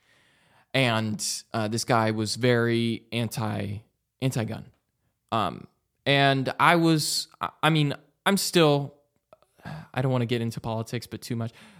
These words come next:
But, you know, I think, you know, having a gun,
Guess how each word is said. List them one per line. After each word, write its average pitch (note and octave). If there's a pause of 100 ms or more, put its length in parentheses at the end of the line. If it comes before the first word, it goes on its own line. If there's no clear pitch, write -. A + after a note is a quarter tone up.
(120)
But, C3
you D3+
know, D3+
I G3+
think, G3
you C#3
know, A2+ (840)
having D3
a C#3+
gun, C3